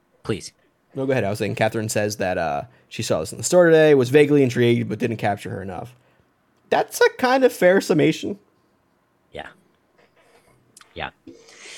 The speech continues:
Speaker 1: Um, ultimately, I, I thought the, um, the Phoenix Odin stuff was a little ham-fisted.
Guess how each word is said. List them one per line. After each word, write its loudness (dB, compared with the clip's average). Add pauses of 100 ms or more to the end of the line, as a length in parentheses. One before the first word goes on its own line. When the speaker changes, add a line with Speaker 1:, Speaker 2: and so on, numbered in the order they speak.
(300)
Speaker 1:
Um, -2 (240)
ultimately, 2
I, 0 (760)
I 0
thought -2
the, 0
um, -4 (1300)
the -2
Phoenix -2 (100)
Odin -2 (180)
stuff -4
was -4
a -4
little -4
ham-fisted. -4